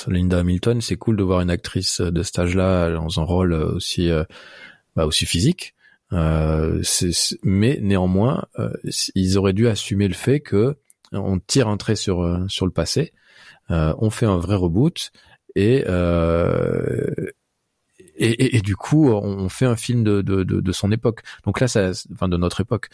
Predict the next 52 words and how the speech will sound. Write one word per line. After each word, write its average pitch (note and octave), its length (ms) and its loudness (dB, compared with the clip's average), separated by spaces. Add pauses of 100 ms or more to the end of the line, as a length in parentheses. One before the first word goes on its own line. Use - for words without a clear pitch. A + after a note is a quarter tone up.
(480)
Moi, G#2+ 140 2
ce - 60 -6
qui - 120 -2
me G#2 80 0
gêne F#2+ 200 0
pas, B2+ 180 2
au G2+ 40 2
contraire, A2 420 -2
je, F2 180 -2
je, F2+ 200 -2
je F2+ 120 -2
trouve - 200 -6
ça F2+ 120 0
bien C3+ 540 0
que, - 100 -6
que F#2+ 160 -4
des F2 140 0
films G2 280 -2
aillent F2 120 2
sur - 200 -6
ces G2+ 120 -4
sujets-là F2 480 0 (800)
et G#2+ 60 0
qu'ils - 100 -6
soient F2 120 0
représentatifs, F2 800 -2
euh, E2 180 0 (580)
de F#2+ 80 0
notre F2 220 0
époque. A#2+ 320 -2
Donc F2 220 -2
ça, F#2+ 160 0
c'est, - 260 -2
euh, D#2 180 0 (340)
ça, - 120 -6
c'est - 120 -2
plutôt E2+ 240 -2
chouette. - 420 -2 (540)
Mais G#2 360 2
il A2 60 6
y F#2 80 4
a B2+ 240 4
<laughs> - 0 -
ce, - 180 -2 (400)
ce - 260 -4
problème G#2 600 0
de, G2 120 -4 (400)
de A2+ 80 4
ces G#2 160 0
deux G2 220 2
acteurs, B2+ 440 -2
quoi, - 180 0